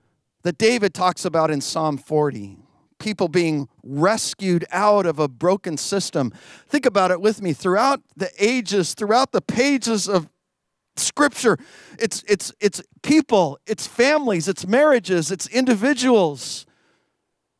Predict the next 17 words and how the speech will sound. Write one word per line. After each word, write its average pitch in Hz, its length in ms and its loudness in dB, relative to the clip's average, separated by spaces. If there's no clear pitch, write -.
that 240 160 4
were 208 240 4
rescued 247 720 2
out 262 440 4
of 196 360 -2
broken 226 460 2
systems 214 720 -4
versus 208 560 0
the 175 160 0
system 233 560 -2
itself - 520 0
being 165 220 -2
transformed. 151 840 -2
Egypt 269 440 -2
was 175 200 2
never 156 240 0
transformed. 147 800 -2